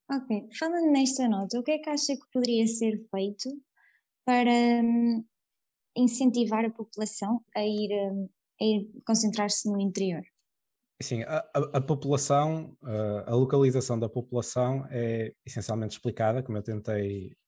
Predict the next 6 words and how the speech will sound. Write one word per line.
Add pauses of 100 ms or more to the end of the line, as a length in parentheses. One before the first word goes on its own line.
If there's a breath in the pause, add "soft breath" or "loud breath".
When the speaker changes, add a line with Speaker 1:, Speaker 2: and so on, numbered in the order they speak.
(140)
Speaker 2:
eh,
mostrar
anteriormente, (180)
pelas
oportunidades
económicas.